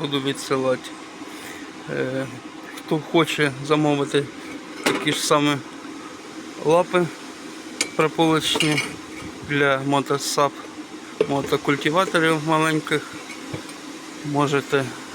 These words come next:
замовляти. Номер телефону буде під цим відео. Писати або в Telegram, або телефонувати на цей номер. А хто хоче зробити сам, переходьте на мій канал, там є відео. Подивіться,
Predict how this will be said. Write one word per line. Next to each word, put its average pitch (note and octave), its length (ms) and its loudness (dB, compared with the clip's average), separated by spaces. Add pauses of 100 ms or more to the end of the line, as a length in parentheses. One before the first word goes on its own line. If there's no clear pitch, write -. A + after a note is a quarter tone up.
(240)
замовляти. C#3+ 580 2 (320)
Номер D3 420 2 (580)
телефону D3 480 6
буде C#3+ 280 4
під C#3 200 0
цим C#3 220 4
відео. C3 340 2 (200)
Писати C#3 360 2
або C3+ 140 4
в C3 140 -6
Telegram, E3+ 440 4
або C3+ 260 0
телефонувати C3 800 2
на B2+ 140 -2
цей C3 220 -4
номер. C3 300 0 (1700)
А D#3+ 100 0
хто - 340 2
хоче D#3+ 500 4
зробити D#3 440 2
сам, G3+ 400 -2
переходьте C#3+ 680 2
на C#3+ 80 2
мій C#3+ 160 2
канал, F3 460 2 (600)
там C3+ 220 2
є C3+ 140 4 (180)
відео. D3 480 4 (1000)
Подивіться, C#3 600 0